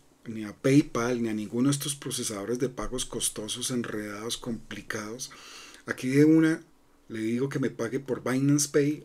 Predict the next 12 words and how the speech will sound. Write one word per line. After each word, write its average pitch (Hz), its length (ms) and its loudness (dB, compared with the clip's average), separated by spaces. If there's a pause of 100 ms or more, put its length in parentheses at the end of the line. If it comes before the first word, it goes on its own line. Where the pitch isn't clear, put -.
(120)
o 147 280 -2
por 113 260 0
la 107 100 -2
red 120 220 -4
de 135 160 2
Ton, 147 380 2 (680)
con 107 160 -12
Toncoin 143 680 2 (760)
o 143 220 0
con 117 220 -4
Tether. 120 440 2
Mire, 101 280 -10